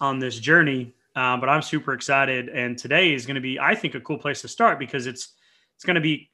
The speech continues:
almost like a review or an aggregate of eighty different research articles, um, that was posted in the New England Journal of Medicine in two thousand and nineteen. Um, and there's just so many amazing, like, we could probably talk about this one thing for, uh, for the next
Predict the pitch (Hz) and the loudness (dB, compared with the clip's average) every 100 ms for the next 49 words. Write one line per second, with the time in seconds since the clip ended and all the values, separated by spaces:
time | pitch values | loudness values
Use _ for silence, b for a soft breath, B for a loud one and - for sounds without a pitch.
0 | - 147 147 151 - 131 123 127 160 147 | -6 -4 -4 -4 -4 -4 -4 0 0 2
1 | 131 123 127 151 135 123 120 113 _ 165 | 0 2 2 4 0 -2 -6 -8 _ -2
2 | 175 170 165 151 151 151 139 131 156 - | -2 -2 -2 -4 -4 -6 -6 -6 -6 -4
3 | 131 131 127 123 131 123 120 - b b | -4 -2 -4 -4 -6 -6 -8 -14 b b
4 | b b _ - 127 127 123 123 123 123 | b b _ -4 0 2 0 0 -4 -2
5 | 127 123 - 147 - 135 127 127 131 131 | -4 -4 -2 -4 -2 -6 -4 -4 -4 -4
6 | 123 135 123 120 131 - 123 120 120 _ | -4 -4 -4 -4 -4 -4 -6 -4 -8 _
7 | 131 120 127 131 123 120 120 120 117 151 | -8 -6 -2 -2 -2 -4 -6 -6 -4 -2
8 | 139 120 117 _ _ _ _ 131 127 123 | -2 -4 -8 _ _ _ _ -4 0 0
9 | 131 131 135 160 - - 170 160 151 131 | -2 -4 -4 -4 -6 2 4 4 2 0
10 | 131 139 151 156 151 147 180 190 190 151 | -2 0 0 0 -2 -2 -2 0 0 2
11 | 160 139 135 131 127 131 139 123 143 135 | 0 0 -2 -2 -4 -4 -4 -2 -2 -2
12 | 123 131 127 123 123 b b b b b | -6 -4 -2 -2 -4 b b b b b
13 | 135 127 120 120 139 131 127 - - | -2 0 0 -2 -6 -2 -2 -4 -14